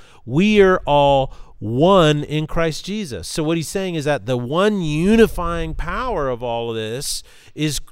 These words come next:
Jesus Christ. And this is really important, I think, to understand, is that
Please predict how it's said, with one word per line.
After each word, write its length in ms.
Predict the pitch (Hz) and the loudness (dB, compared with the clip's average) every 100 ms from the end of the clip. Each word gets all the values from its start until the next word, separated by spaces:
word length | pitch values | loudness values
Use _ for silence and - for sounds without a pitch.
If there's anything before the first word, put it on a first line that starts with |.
| 127 | -10
Jesus 420 | 120 156 147 147 | -4 -2 -2 -4
Christ. 340 | - 147 117 - - - | 0 0 0 -6 -12 -8
And 120 | 151 | -2
this 140 | 170 214 | 2 2
is 140 | 262 | 0
really 360 | 208 226 302 311 | -4 -4 -2 -2
important, 520 | 277 214 247 175 113 | -4 -2 -2 -2 -8
I 140 | - 131 | -12 -12
think, 260 | - 151 | -10 -10
to 100 | 151 | -10
understand, 500 | 147 147 - 135 90 _ _ _ _ _ _ _ _ - - | -10 -10 -10 -10 -12 _ _ _ _ _ _ _ _ -20 -4
is 160 | 151 131 | -2 0
that 340 | 143 135 - | 0 0 -4